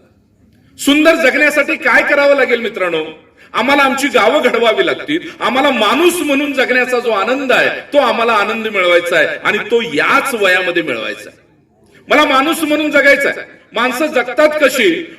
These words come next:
माणसं अशी जगतात की जणू काही कधी मरणारच नाही आणि मरताना अशी मरतात की जणू काही कधी जगलोच नाही. जन्म आणि मृत्यू याच्यामधलं जे अंतर आहे याला जगणं असं आपण म्हणतो.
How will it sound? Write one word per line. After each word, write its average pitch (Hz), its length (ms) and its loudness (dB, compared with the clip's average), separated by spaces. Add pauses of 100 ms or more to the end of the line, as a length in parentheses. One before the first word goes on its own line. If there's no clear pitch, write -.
माणसं 226 360 -2
अशी 277 320 0
जगतात 277 400 0
की 285 160 -4
जणू 254 260 0
काही 277 140 4
कधी 277 220 -2
मरणारच 269 580 2
नाही 202 200 2 (260)
आणि 220 160 0
मरताना 220 540 -2
अशी 254 280 0
मरतात 262 360 0
की 262 160 -4
जणू 233 220 0
काही 240 220 0
कधी 233 180 0
जगलोच 190 560 -2
नाही. 92 160 -12 (1080)
जन्म 294 300 2
आणि 285 180 0
मृत्यू 262 340 -4
याच्यामधलं 262 500 0
जे 262 100 -4
अंतर 247 380 0
आहे 185 640 0 (160)
याला 254 220 2
जगणं 247 360 0
असं 294 220 0
आपण 254 240 2
म्हणतो. 202 480 -2